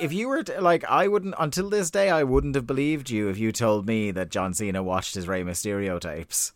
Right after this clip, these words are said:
But now I can see it. Hundred percent. Um,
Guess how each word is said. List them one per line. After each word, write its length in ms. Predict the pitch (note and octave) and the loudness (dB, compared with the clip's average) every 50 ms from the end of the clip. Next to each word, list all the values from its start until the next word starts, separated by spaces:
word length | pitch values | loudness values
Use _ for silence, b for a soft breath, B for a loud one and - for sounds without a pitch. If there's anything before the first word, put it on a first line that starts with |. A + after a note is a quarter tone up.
| _ _ - | _ _ -4
But 160 | G#2 G2+ F#2 | -4 -4 -2
now 280 | F#2 G#2+ A#2+ C#3 D3 C#3+ | -2 -2 0 2 2 2
I 80 | A#2+ | 2
can 180 | F#2+ G2+ F2+ E2+ | 0 0 -4 -4
see 160 | - E2+ E2 | -4 -4 -2
it. 400 | D#2+ F2 E2+ - - - - - _ - - - | -4 -4 -6 -6 -8 -8 -8 -8 _ -18 -14 -6
Hundred 300 | G#2 A#2+ C3+ C3+ C3 - | -4 -4 -2 -4 -4 -4
percent. 680 | B2+ A#2 - C#3+ C3+ B2 A2+ - - - - - - B B B B B B B B B B B B B B - - | -2 0 0 0 0 -2 -2 -4 -6 -6 -6 -6 -6 B B B B B B B B B B B B B B -6 -2
Um, 640 | A2 G#2 G2 F#2+ F#2+ F#2 F2 E2+ E2 E2 E2 D#2+ D#2+ | 0 2 4 4 4 4 2 2 0 -2 -4 -6 -8